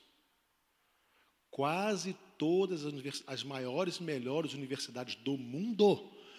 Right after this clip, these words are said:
foram criadas por cristãos, por gente de Deus. Então não é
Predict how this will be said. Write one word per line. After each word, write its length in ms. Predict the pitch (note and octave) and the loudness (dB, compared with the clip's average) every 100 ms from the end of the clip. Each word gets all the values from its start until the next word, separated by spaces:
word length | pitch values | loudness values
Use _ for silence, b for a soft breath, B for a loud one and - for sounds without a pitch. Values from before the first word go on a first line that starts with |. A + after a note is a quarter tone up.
| B B | B B
foram 880 | - - - D#3 F3+ E3 D3+ C#3 A2+ - - - b b b _ _ _ _ _ _ _ | -14 -12 0 4 6 4 2 0 -6 -16 -20 -20 b b b _ _ _ _ _ _ _
criadas 640 | C3+ A#2+ C3+ D3+ B2+ - | -8 -4 -4 -4 -4 -4
por 280 | - C#3 - - _ _ | -4 -6 -10 -14 _ _
cristãos, 1600 | - F3+ - - - _ - C3 C#3 G#2 - - - - - - _ _ _ _ _ _ B B B _ | -10 -8 -4 -6 -6 _ -14 -14 -16 -18 -12 -12 -12 -16 -18 -20 _ _ _ _ _ _ B B B _
por 240 | D3 G#2+ | -8 -6
gente 380 | G2 D3 F#3 - | -4 -4 -2 -4
de 180 | C3 G3+ G3 - | -4 -8 -8 -10
Deus. 800 | C3 C#3 F#3 D3 - - - - - - - _ _ _ _ _ _ _ B B B B B - | -4 -2 -2 -4 -2 -2 -2 -4 -12 -20 -20 _ _ _ _ _ _ _ B B B B B -18
Então 220 | B2+ A3 | 0 2
não 180 | B3+ F3 | 4 2
é 320 | A3+ B3 | 2 2